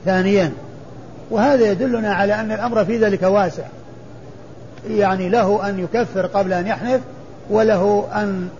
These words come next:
يحنث قبل أن يكفر، له أن يفعل الشيء الذي،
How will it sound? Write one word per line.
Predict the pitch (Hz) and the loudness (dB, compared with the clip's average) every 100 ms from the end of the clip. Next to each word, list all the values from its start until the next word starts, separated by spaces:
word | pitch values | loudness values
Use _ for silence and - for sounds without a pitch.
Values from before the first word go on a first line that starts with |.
| - | -4
يحنث | 196 233 220 247 - | 2 2 2 -2 0
قبل | 269 226 | 0 2
أن | 196 | 0
يكفر، | 185 180 - 160 151 - - - - - - - | 0 -2 -2 -4 -6 -10 -16 -16 -16 -18 -16 -4
له | 269 240 247 | 2 4 4
أن | 226 | 2
يفعل | 247 175 190 | 0 2 0
الشيء | 185 180 - 180 208 196 190 | 0 0 -2 -4 0 0 0
الذي، | 190 190 180 175 | -2 0 2 0